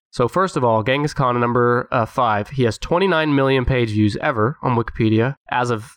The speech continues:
January two thousand nineteen. He was born Temujin. He was the founder and first great Khan of the Mongol Empire, which became the largest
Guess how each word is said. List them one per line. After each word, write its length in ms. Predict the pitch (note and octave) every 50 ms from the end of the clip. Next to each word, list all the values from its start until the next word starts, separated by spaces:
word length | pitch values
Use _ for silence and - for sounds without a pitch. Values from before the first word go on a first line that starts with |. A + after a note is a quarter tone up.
| _
January 420 | - B2+ A2+ A2 A2 G#2+ A2 A2 G#2
two 160 | - - -
thousand 280 | - A2 G#2 G#2 G#2+
nineteen. 460 | G#2 G2+ G2+ G2 - - G#2+ A2 A#2+ B2+ _ _ _ _ _ _ _ _ _ _
He 140 | - D3+
was 120 | D3 C#3 C3
born 320 | B2+ D3+ E3 E3+ E3+ E3
Temujin. 440 | - C#3+ C3 F#3 B3 G#3+ - G#2+ F#2 _ _ _ _ _ _ _
He 100 | _ C#3+ C3+
was 140 | C3+ B2
the 80 | B2 B2+
founder 460 | - - D#3+ E3+ G3+ G#3+ A3 A#3 B3
and 240 | A3+ D3+ C#3 A#2+ A2+
first 420 | - - - G3 A3+ A3+ - - - _ _ _ _ _
great 260 | - D3+ F3 G#3 -
Khan 460 | - - - F3+ E3+ D3 A#2+ A2 A2+
of 140 | - - A#2
the 100 | A2 A2+
Mongol 500 | A2 A2 A2+ B2+ D#3 E3+ E3+ D#3+ D#3+ D#3+
Empire, 540 | D3 D3 E3+ E3+ - B2+ G2+ F#2 - - - _
which 200 | - B2+ - -
became 320 | C3 B2 - C#3 C3 B2+
the 60 | A2+
largest 520 | G#2 G#2 A#2 B2+ D3 D#3 E3+ F#3+ F3+ -